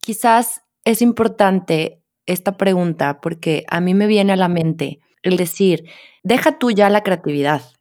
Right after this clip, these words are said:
el sentido de pertenencia. No sé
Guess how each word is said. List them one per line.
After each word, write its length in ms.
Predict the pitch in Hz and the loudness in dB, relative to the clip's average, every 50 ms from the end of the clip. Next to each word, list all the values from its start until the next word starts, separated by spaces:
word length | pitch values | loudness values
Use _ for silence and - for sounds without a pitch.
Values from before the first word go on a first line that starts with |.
| _ _ _ _ _ _ - | _ _ _ _ _ _ 2
el 160 | 208 214 208 | 2 2 2
sentido 500 | 196 - 214 202 208 196 202 226 240 269 | 2 2 2 2 2 2 4 4 4 6
de 120 | 277 277 - | 4 4 2
pertenencia. 1000 | - 190 170 160 - - 143 147 160 175 190 180 - - - 135 - - - _ _ _ _ _ _ _ | 2 -2 -2 -2 -2 -2 0 2 2 2 2 2 0 -2 -4 -4 -6 -8 -14 _ _ _ _ _ _ _
No 220 | 208 226 240 - | 4 4 4 4
sé 480 | 262 - - 294 294 302 - - - | 4 2 2 4 4 4 4 0 -4